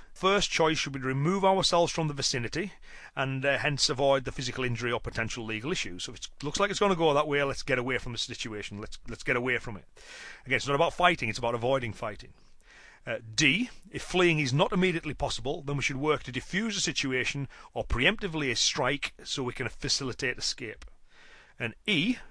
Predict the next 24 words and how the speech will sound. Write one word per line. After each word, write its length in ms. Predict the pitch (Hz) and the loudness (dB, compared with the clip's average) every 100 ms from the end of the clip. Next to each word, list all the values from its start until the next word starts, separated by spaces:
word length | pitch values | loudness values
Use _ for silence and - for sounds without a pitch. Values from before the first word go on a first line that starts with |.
| - | -12
and 200 | 131 127 | -10 -10
finally, 500 | - 180 208 202 120 | -2 4 6 4 2
so 100 | 143 | 0
if 80 | 120 - | -2 2
all 380 | 190 226 233 214 | 6 8 8 8
of 80 | |
that's 240 | 202 202 - | 6 4 2
failed 560 | - 196 170 101 - - | 2 4 4 0 -6 -10
and 140 | 117 | -4
things 260 | 165 135 - | -2 0 2
have 220 | 175 - | 0 0
to 80 | 160 | -6
become 260 | - 170 | -2 -2
physical, 540 | - 160 156 - 90 - - - - - - | 0 -2 -4 -10 -12 -16 -20 -20 -18 -20 -6
uh, 180 | 143 135 | -2 0
then 160 | 131 131 | 0 2
the 100 | 135 | 2
enemy 360 | 180 196 208 | 2 2 0
or 180 | 147 143 | 2 2
enemies 460 | 139 127 135 120 127 | 2 0 -2 -2 -2
need 320 | 127 156 - | 0 0 -2
to 60 | |
be 140 | 139 143 | 0 0
incapacitated. 800 | 143 - 139 - 120 104 92 | 0 -2 -4 -4 -6 -8 -8